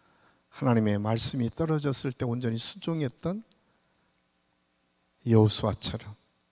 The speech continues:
우리도 하나님께 뜻을 묻고 하나님께서 말씀하신 대로 계획을 세우고 치밀하게 준비함으로 하나님의 뜻을 온전히 이루어갈 수 있는 우리 모두가 될 수 있도록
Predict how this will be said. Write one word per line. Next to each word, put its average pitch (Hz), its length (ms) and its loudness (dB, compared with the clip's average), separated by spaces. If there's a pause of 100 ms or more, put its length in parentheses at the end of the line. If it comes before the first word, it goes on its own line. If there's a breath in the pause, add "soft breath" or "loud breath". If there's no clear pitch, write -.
(360)
우리도 110 460 0 (760 soft breath)
하나님께 120 440 2
뜻을 143 360 -2
묻고 139 480 -10 (680 soft breath)
하나님께서 131 760 6
말씀하신 143 680 4
대로 139 200 4
계획을 160 480 6
세우고 143 380 2
치밀하게 196 800 6
준비함으로 156 840 4 (640 soft breath)
하나님의 113 400 4
뜻을 113 260 -4
온전히 123 380 2
이루어갈 131 420 2
수 - 160 -4
있는 110 300 -6 (520 soft breath)
우리 110 200 2
모두가 131 480 10
될 123 180 8
수 - 180 2
있도록 131 540 4